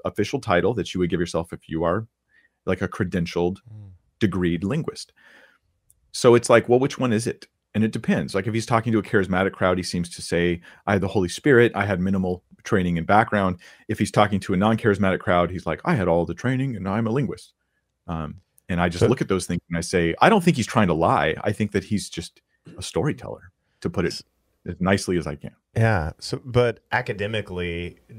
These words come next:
Speaker 2: did he have any linguistic training?
Speaker 1: He has no degree related to being a linguist. He has nothing substantive that we can look at. I, I,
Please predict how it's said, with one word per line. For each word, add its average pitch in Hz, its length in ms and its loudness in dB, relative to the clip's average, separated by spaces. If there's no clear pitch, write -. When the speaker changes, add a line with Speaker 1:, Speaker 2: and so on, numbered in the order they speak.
Speaker 2:
did 104 180 -6
he 110 220 -6
have 101 260 -4
any 95 160 -8
linguistic 87 580 -10
training? 76 520 -4
Speaker 1:
He 147 100 4
has 127 100 8
no 120 120 6
degree 117 500 2
related 92 340 4
to 98 160 2
being 95 220 0
a 101 40 0
linguist. 90 480 -2
He 113 100 4
has 101 120 6
nothing 120 320 2
substantive 104 460 0
that 98 80 0
we 92 100 0
can 90 140 -2
look 82 160 0
at. 92 280 0
I, 90 300 0
I, 98 120 0